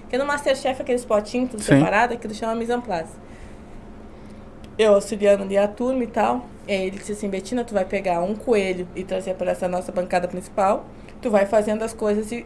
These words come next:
Speaker 1: e a gente vai mostrando pra, pra turma, e depois tu vai distribuir os coelhos." Tá, só. Eu não sei, eu já pensei assim, "Ai, vai me dar um nervoso ver coelho morto." Mas ok, fui. E ele disse assim,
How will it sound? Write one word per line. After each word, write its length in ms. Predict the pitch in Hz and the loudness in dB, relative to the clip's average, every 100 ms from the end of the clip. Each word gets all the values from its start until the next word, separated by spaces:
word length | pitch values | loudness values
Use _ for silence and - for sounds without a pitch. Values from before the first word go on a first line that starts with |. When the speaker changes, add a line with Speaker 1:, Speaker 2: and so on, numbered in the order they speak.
| - | -12
Speaker 1:
e 220 | 113 185 190 | -10 -4 -4
a 60 | |
gente 220 | 185 190 | -4 -4
vai 100 | - | -2
mostrando 380 | 196 202 202 196 | -2 -2 -2 -4
pra, 380 | 196 196 202 208 214 | -2 -2 0 -2 -4
pra 140 | 214 | -2
turma, 360 | 220 233 240 262 - - - - | -2 -2 -4 -4 -8 -16 -16 -8
e 80 | 247 | 2
depois 300 | 247 247 233 | 2 2 -2
tu 100 | 240 | -2
vai 120 | 233 | -2
distribuir 540 | 240 - 247 233 226 | -2 -6 -4 -4 -2
os 80 | 214 | -2
coelhos." 460 | 220 262 240 214 214 - - - | -2 0 0 0 -8 -14 -18 -6
Tá, 260 | - 381 403 | 0 0 -2
só. 180 | - - - - - - - | -8 -14 -14 -18 -16 -16 2
Eu 160 | 330 370 | 2 2
não 140 | 381 | -2
sei, 300 | - 320 302 | -2 -2 0
eu 160 | 247 254 | 0 2
já 120 | 269 | 2
pensei 300 | 269 294 285 | 2 0 0
assim, 180 | 262 190 | -2 -4
"Ai, 120 | 175 | -6
vai 120 | 175 | -4
me 80 | 170 | -4
dar 120 | 170 | -2
um 60 | 185 | -2
nervoso 420 | 190 185 185 185 | -2 -4 -6 -4
ver 120 | 185 | -6
coelho 360 | 185 202 180 185 | -4 0 0 0
morto." 440 | 190 175 170 - - - - - - - - | 0 0 -2 -8 -16 -16 -16 -16 -16 -16 -6
Mas 180 | 160 151 | -4 -2
ok, 420 | 180 - 202 175 - - - | -4 0 2 2 -6 -16 -18
fui. 380 | - 226 180 180 - - - - - | -6 0 0 -2 -14 -18 -18 -16 0
E 80 | |
ele 140 | 220 220 | 0 2
disse 160 | 214 240 | 2 2
assim, 320 | 240 220 | 2 -2